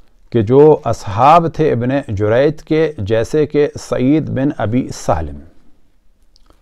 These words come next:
وَكَانَ إِذَا أَفْتَى بِقَوْلِ الصَّحَابَةِ، اور جب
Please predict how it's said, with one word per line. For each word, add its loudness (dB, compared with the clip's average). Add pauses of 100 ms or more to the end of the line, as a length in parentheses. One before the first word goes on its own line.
(540)
وَكَانَ 6 (100)
إِذَا 4 (100)
أَفْتَى 2
بِقَوْلِ 4
الصَّحَابَةِ، 2 (720)
اور 8 (160)
جب 6